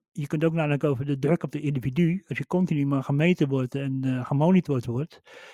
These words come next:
Er zijn al signalen dat het magister, eh, eh, tot, eh, tot, eh, overspannenheid bij middelbare school, eh, eh, leerlingen heeft geleid. Ook ergens hebben wij recht, eh, eh, gedacht, moeten we niet eens naar nieuwe rechten toe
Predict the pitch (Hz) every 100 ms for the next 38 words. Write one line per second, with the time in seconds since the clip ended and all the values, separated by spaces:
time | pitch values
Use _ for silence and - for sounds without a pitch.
0 | - 131 135 165 160 160 - 143 143 139
1 | 131 131 160 - _ 139 135 131 135 127
2 | 131 131 - 156 - 147 131 127 131 127
3 | 127 131 135 _ _ _ _ - - -
4 | _ - 170 175 240 - 135 - 143 131
5 | 147 127 - 139 131 135 135 139 170 170
6 | 131 131 123 135 127 127 139 135 135 131
7 | - 160 165 143 131 127 127 127 135 135
8 | 131 127 123 131 _ _ 156 143 147 135
9 | 131 131 131 131 117 113 151 - - _
10 | _ _ _ _ - 165 160 156 143 156
11 | 147 143 143 156 156 160 151 - - 175
12 | 165 156 151 160 156 151 - 143 151 151
13 | 151 135 160 165 156 143 151 151 139 160
14 | - 156 135 139